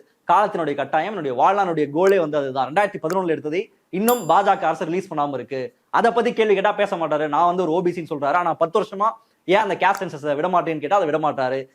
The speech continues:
என்ன உண்மை வெளியே வந்துரும், அவர் பயந்துட்டு இருக்காருன்ற கேள்வியை முன்னிச்சிருக்காரு. So ராகுல் காந்தி முன்வைக்கிற முக்கியமான பாயிண்ட் அப்படின்றது பாஜக மீண்டும் ஆட்சிக்கு வராதுன்ற அச்சத்துல தான் பிரதமர் நரேந்திர மோடி இப்படியாக தொடர்ச்சியான அவதூறு கருத்துக்களை,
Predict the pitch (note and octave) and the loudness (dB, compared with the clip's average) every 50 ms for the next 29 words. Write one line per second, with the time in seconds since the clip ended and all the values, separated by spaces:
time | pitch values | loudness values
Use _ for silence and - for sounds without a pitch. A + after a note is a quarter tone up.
0 | _ _ - F#3+ A#3+ D4 D#4 C#4 B3 A#3 A3+ G#3 F3+ F#3 G3 G#3+ G#3 F#3 F3 F#3 | _ _ 2 2 4 6 4 4 4 4 2 2 2 2 4 2 2 2 0 -2
1 | F#3 F3+ D3 D3 D3+ D3 C#3+ D3+ F3+ G#3+ A3+ A3+ E3+ F3 D3+ D#3+ D3+ C3 F3 D#3+ | -2 0 0 0 0 0 2 2 2 4 4 2 0 0 0 0 0 0 0 -2
2 | C#3+ C#3 A#2+ G2+ - _ _ _ _ - - A3+ A3 G3+ F3 E3 E3 D#3 - D3 | -2 -2 -2 -4 -6 _ _ _ _ 0 2 2 4 4 2 0 -4 -6 -6 -6
3 | C3 C#3 C3+ C3 D3 D3+ D3 D#3+ C#3+ C#3 E3 G3+ A3+ G#3+ G3 F#3+ F3+ F3 E3+ D#3+ | -4 -2 -2 0 0 -2 -2 -2 2 4 4 4 4 4 2 0 -2 -4 -6 -8
4 | D#3+ E3 E3 D#3 - F3 F3 E3+ D#3 - - F#3+ F3+ F3+ F3 D#3+ - D#3 E3 D#3+ | -8 -8 -8 -8 -6 -6 -6 -6 -8 -8 -8 -4 -4 -2 -2 -2 -2 -2 -2 -2
5 | D3 C#3+ C#3 C#3+ C3+ C3+ C#3 F#3+ A#3 A#3 - _ _ _ _ _ - C#3+ D3+ F#3+ | -4 -8 -8 -10 -10 -6 -2 -2 -2 -2 -4 _ _ _ _ _ 2 4 4 4
6 | F#3+ G3 F3+ F3+ G3+ G#3 A3+ G#3+ - - _ - D3 F3+ A3 A#3+ A#3 A#3+ A3 F3 | 4 4 2 4 4 4 2 2 0 -6 _ -6 -2 0 2 4 4 4 4 4
7 | F3+ G#3 G3 - G#3+ E3 E3+ E3 D#3+ D#3 D#3+ F#3+ F#3 D#3 D3 C3 D3+ - A3+ A3 | 4 4 2 0 -2 0 2 2 4 2 2 0 -2 -2 0 0 0 2 0 0
8 | G#3+ G3 F3+ F3+ A3 A3+ - F3 D#3 D#3 D3 C#3+ C3 C3+ D3+ F3 F#3 F#3 E3 D#3 | 2 2 2 2 2 0 0 -2 -4 -4 -2 -4 -2 -2 -2 -2 0 -2 -4 -4
9 | D#3 F3 G3 F3+ D#3 - - F#3+ F3 E3+ D#3 D3+ E3 D#3+ - E3 D#3+ - F3 E3 | -4 -4 -4 -6 -10 -6 -4 -2 0 0 0 0 -2 -4 -6 -8 -8 -6 -6 -4
10 | D3+ C3+ D#3 G3 G3 G3 F3+ D#3+ E3+ D3+ C#3 C3 C3 C3+ C3+ C3+ C#3 C#3 | -4 -2 0 2 4 4 2 2 0 -4 -4 -6 -8 -6 -6 -6 -6 -6